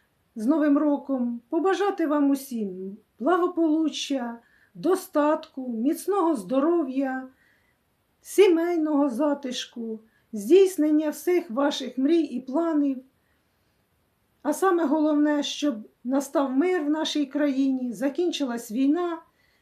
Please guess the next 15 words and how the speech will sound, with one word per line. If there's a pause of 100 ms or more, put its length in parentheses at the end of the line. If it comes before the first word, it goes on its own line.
(200)
повернулися
додому
наші
захисники, (540)
а
також
всі,
хто
вимушений
був
виїхати
з
країни,
своєї
домівки,